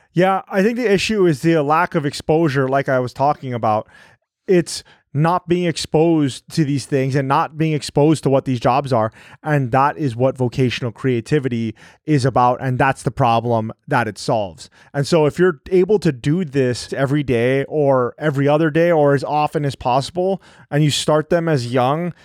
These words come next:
as ten, eleven years old, where they are able to think about these types of things,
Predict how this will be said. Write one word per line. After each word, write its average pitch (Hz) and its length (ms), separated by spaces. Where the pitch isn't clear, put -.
as 139 380
ten, 143 380
eleven 135 400
years 139 260
old, 143 400
where 147 240
they 143 160
are 147 180
able 139 380
to 123 160
think 123 260
about 151 240
these 170 160
types 180 240
of 170 120
things, 202 340